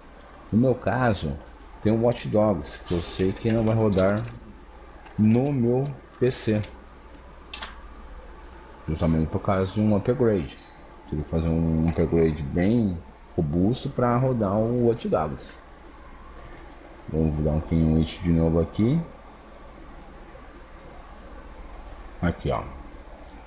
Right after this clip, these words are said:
O mínimo recomendado tá aqui. E o do meu P C ficou aqui. Nem chegou no mínimo. Por qual motivo? Placa de vídeo.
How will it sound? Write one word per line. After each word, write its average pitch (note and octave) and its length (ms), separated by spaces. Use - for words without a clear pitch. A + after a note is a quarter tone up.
O F2+ 100
mínimo G#2+ 300
recomendado F2 600
tá - 120
aqui. C#3 420
E B2 120
o C#3+ 100
do C#3 100
meu C3+ 140
P C3 180
C B2+ 300
ficou C3+ 320
aqui. G2 300
Nem A2 200
chegou A#2+ 260
no A#2+ 100
mínimo. F2+ 400
Por - 120
qual G#2+ 160
motivo? C#3+ 580
Placa E2 460
de G#2+ 160
vídeo. F2 420